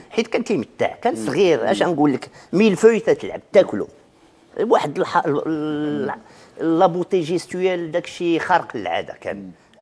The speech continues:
الكونترول نتا ضربة تيجي لها تيحبسها ما تيشوفش فيها، والدري صغير. آه، المهم، آه، سي محمد،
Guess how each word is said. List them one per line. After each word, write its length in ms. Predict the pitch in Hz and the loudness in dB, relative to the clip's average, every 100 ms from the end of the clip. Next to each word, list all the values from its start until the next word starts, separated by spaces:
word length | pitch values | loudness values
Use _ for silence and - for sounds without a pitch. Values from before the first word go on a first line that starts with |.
| - | 0
الكونترول 680 | 381 127 143 127 143 131 117 | 0 2 2 0 0 -2 -2
نتا 160 | 107 | -4
ضربة 320 | 107 123 98 123 | -4 -4 -4 -8
تيجي 320 | - 117 127 | -8 -6 2
لها 100 | 120 | 2
تيحبسها 460 | 131 123 92 - | 2 -4 -6 -8
ما 120 | 143 139 - | -8 -8 -10
تيشوفش 280 | 120 120 | -12 -12
فيها، 400 | - 135 147 131 - - | -6 -2 0 -2 -4 -10
والدري 320 | 427 494 440 415 | -2 4 8 6
صغير. 420 | 247 339 165 101 - _ _ 226 _ _ _ _ _ _ | 4 2 2 2 -6 _ _ -20 _ _ _ _ _ _
آه، 260 | - 139 147 - | -10 -6 -8 -6
المهم، 440 | 170 262 240 269 240 | -4 -2 0 0 2
آه، 540 | 208 175 156 123 82 - | 2 2 0 0 -4 -8
سي 160 | - | -8
محمد، 440 | 180 170 185 247 | -8 -6 -6 -6